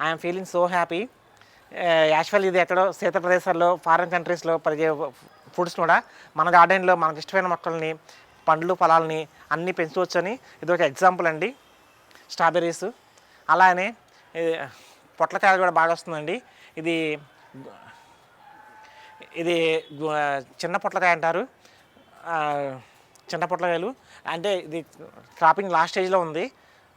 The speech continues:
Almost ఇది రైనీ సీజన్లో పె-, సమ్మర్లో పెట్టాను, క్రాపింగ్ అప్పుడు వచ్చింది. లాస్ట్ టూ, త్రీ కాయలు ఉన్నాయి.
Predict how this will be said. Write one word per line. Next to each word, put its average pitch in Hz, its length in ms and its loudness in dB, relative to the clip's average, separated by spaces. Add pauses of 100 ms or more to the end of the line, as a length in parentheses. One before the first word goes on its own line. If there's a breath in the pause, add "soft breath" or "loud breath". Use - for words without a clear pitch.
Almost 175 260 -4
ఇది 165 160 0
రైనీ 160 220 -2
సీజన్లో 175 300 -4
పె-, 156 100 -2
సమ్మర్లో 170 340 -2
పెట్టాను, 175 340 -2 (400 soft breath)
క్రాపింగ్ 160 320 0
అప్పుడు 165 180 2
వచ్చింది. 156 320 -6
లాస్ట్ 160 340 -2 (200)
టూ, 165 80 -8
త్రీ 160 140 -12
కాయలు 156 260 -4
ఉన్నాయి. 160 340 -10